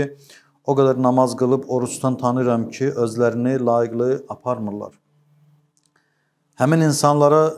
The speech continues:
demək lazımdır ki, siz o kəslərdən olun ki, namaz qılıb oruç tutun və hamı sizdən ibrət aparsın. Adətən görsən, həmin bu insanlar o yaxşı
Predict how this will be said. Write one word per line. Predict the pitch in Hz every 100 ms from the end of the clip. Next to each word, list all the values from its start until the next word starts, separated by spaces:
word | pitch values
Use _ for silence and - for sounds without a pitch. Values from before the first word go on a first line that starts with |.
| - -
demək | 139 143 147
lazımdır | 135 135 143 135 -
ki, | 151
siz | - 139
o | 135
kəslərdən | 143 - 139 123 143
olun | 139 135 127
ki, | - 147
namaz | 127 135 131
qılıb | 120 123 131 143 - _ _ _ _ -
oruç | 117 120 -
tutun | - 127 127 151 131 104
və | 117 123 131 - _ _ -
hamı | 123 131
sizdən | 127 117 117 123 120 - 123
ibrət | 110 120 117
aparsın. | 107 110 98 113 117
Adətən | 127 120 117 123
görsən, | 117 113 127 113
həmin | 117 120 113
bu | 135
insanlar | 127 110 113 113 113 117 139 139 - _ _ _ _ _ _ -
o | 113
yaxşı | 117 117 -